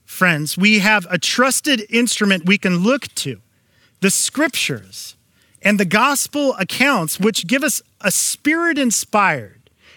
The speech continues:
clear window into the life and ministry of Jesus. Now, hear this, in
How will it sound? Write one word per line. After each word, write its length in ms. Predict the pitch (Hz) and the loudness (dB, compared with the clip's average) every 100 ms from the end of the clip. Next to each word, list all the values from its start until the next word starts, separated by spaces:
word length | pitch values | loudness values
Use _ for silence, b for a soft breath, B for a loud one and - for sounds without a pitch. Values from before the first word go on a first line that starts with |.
| b | b
clear 580 | - - 269 294 330 330 | -10 -2 2 2 2 0
window 600 | 220 214 196 165 151 156 B B B | 2 2 4 2 0 -4 B B B
into 360 | 226 277 - | 0 2 0
the 140 | 240 220 | 0 0
life 540 | 185 175 180 170 - b b b | 2 2 2 -4 -16 b b b
and 260 | 175 180 180 | 0 2 4
ministry 640 | 202 208 - - 151 139 135 B B | 4 2 0 -2 -2 -4 -10 B B
of 200 | 165 147 | -4 -2
Jesus. 580 | - 196 208 147 101 - | 0 2 2 0 -6 -2
Now, 160 | 170 | 0
hear 320 | 143 - 269 220 | -2 0 2 2
this, 280 | 139 117 | -2 -4
in 120 | 165 | -4